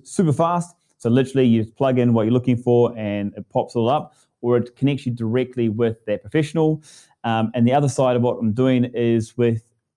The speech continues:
we hold these virtual fitness festivals, which is super freaking cool because no one else has done it yet.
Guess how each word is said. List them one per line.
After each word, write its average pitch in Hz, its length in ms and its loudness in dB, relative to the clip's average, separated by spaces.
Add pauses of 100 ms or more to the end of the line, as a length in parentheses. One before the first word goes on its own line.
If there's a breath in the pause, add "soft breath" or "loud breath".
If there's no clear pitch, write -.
we 120 100 2
hold 117 320 2
these 113 360 0 (100)
virtual 117 600 -2
fitness 117 380 -8
festivals, 151 460 -2
which 143 160 -2
is - 180 -6
super 190 320 2
freaking 113 260 0
cool 117 380 0 (260 soft breath)
because 139 400 0 (320)
no 127 120 -2
one 165 100 -2
else 156 140 -2
has 131 80 0
done 151 180 -2
it 117 120 -4
yet. 107 180 -4